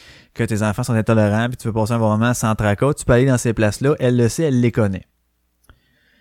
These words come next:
Mais aucun n'était ouvert le vingt-quatre au décembre, a-t-elle précisé. Bon, dans ce cas-là, tu te dis, « Oh, fait que là, on pourra pas aller à nos places habituelles. » Fait que là, dans ce temps-là, qu'est-ce que tu te dis ? Tu te dis-tu, « Bon, on va rester à la maison »,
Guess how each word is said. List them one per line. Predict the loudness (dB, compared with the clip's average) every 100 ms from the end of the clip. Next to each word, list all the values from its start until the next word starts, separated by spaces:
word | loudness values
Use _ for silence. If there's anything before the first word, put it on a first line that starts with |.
| _
Mais | 2 4
aucun | 6 4 4
n'était | 2 0 0
ouvert | 4 6
le | 6
vingt-quatre | 4 0 0 2
au | 2 0
décembre, | 0 0 0 0
a-t-elle | -2 -2
précisé. | -4 -4 -6 -6 -6 -6
Bon, | -8 -10
dans | -6 -4
ce | -4
cas-là, | -2 2 2 0
tu | -4
te |
dis, « | -6 -2 0 0 -2 -14 -20 -4
Oh, | 2 4 4 0 -4 -16 -8
fait | -2
que |
là, | -2
on |
pourra | 2 4
pas | 8
aller | 8 8
à |
nos | 4 4
places | 4 4
habituelles. » | 0 0 0 0 2 -2 -4 _ _ _ _ _ _ _ _ _ _ _ _ _ _ _ _ _ -14
Fait | -2
que | 0
là, |
dans | 0
ce | 0
temps-là, | 0 0
qu'est-ce | 0 0
que | -2
tu | -4
te | -10
dis ? | -10 -10
Tu | -8
te |
dis-tu, « | -8 -6 -6 -4
Bon, | -2
on | -2
va | 0
rester | 0 2
à |
la | 4
maison », | 4 4 2 0